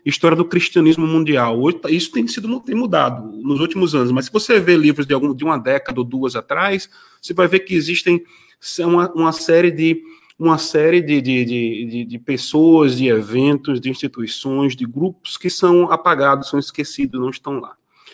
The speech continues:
Eu aprendi muito cedo, ah, com, com um, um professor, ah, mexicano-americano, que eu conheci na trajetória, ele falou o seguinte: "Olha, pra gente ser historiador como minoria,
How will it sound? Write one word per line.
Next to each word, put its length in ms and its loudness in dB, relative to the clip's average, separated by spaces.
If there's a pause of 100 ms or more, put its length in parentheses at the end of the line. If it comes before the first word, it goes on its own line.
(140)
Eu 60 4
aprendi 320 2
muito 220 2
cedo, 460 -2 (440)
ah, 520 2 (720)
com, 480 0 (320)
com 520 -2
um, 340 -8
um 160 -8
professor, 960 -6 (380)
ah, 240 -2
mexicano-americano, 1200 0 (720)
que 60 -6
eu 60 -2
conheci 380 0
na 140 0
trajetória, 640 -2
ele 140 0
falou 200 0
o 20 0
seguinte: 300 -2
"Olha, 120 4
pra 240 0
gente 220 0
ser 200 0
historiador 800 0
como 220 2
minoria, 600 0